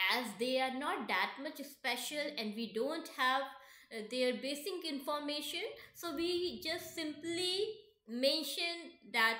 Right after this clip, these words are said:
uh, give the <coughs> brief de-, uh, description about their physical appearance, then, uh, their, uh, academic qualification, their career experiences in such a manner.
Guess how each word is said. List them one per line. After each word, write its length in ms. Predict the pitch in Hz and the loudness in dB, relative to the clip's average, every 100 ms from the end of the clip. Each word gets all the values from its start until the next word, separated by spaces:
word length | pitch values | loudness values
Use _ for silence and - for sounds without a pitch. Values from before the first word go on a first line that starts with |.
| 254 | -2
uh, 180 | 254 214 | -4 -2
give 260 | 269 233 254 | -2 0 0
the 240 | 269 269 269 - - - _ _ _ _ _ - | 2 2 -2 -12 -20 -20 _ _ _ _ _ 4
<coughs> 60 | - - - - - - _ _ _ _ _ - 220 | 4 4 -4 -8 -18 -20 _ _ _ _ _ -14 -8
brief 420 | 240 311 311 214 | 0 2 2 0
de-, 160 | 220 254 | -2 -2
uh, 420 | 247 220 214 214 - 175 - 208 214 | 0 0 2 0 -2 -4 -6 -8 -6
description 640 | 262 - 269 269 277 254 | -6 0 -2 0 -2 -2
about 360 | 233 233 233 220 | 0 0 0 2
their 140 | 226 | 0
physical 600 | 233 320 277 - 285 269 | 0 -4 -4 -2 0 0
appearance, 680 | 247 247 233 233 233 233 226 226 - - - | 0 0 0 2 0 0 -2 -8 -16 -20 -6
then, 340 | 233 233 220 214 | -2 -2 -2 0
uh, 160 | 214 202 - 214 | 0 0 -6 0
their, 240 | 240 240 | 2 2
uh, 300 | 220 - 165 - - - | -2 -4 -10 -10 -20 -12
academic 560 | 226 277 262 277 285 - | -2 2 4 2 -2 0
qualification, 1000 | 233 247 - 247 240 226 226 247 240 226 | 2 0 -6 -10 -4 -4 -2 -2 -2 -2
their 220 | 208 220 214 | -2 -2 -4
career 460 | 240 233 262 262 247 240 | -4 -2 0 2 0 -2
experiences 840 | 202 - - 240 233 233 233 269 277 - | -10 -12 -10 -6 -2 -2 -2 -2 -2 -4
in 100 | 226 | -8
such 280 | - 226 - | -4 -6 -6
a 60 | 175 | -10
manner. 360 | 165 - 156 | -12 -18 -20